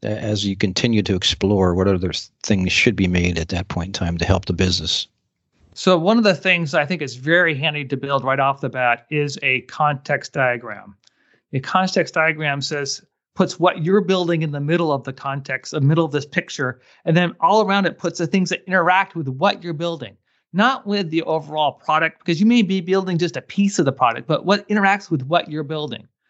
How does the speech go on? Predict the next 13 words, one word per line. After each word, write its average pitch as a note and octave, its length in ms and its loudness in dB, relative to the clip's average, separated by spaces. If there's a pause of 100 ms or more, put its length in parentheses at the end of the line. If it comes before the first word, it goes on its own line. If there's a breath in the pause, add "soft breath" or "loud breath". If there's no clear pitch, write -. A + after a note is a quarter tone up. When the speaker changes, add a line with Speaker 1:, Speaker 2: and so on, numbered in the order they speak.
(240 soft breath)
Speaker 2:
So - 160 2
a F3+ 60 2
couple A#3+ 320 0
of F#3 120 -2
decisions F#3 520 0
are E3+ 60 2
being D#3+ 240 0
made E3 160 -4
right D#3 220 0
there. B2 300 -2 (280)
First A#3+ 240 2
of F#3+ 100 2
all, D#3 260 0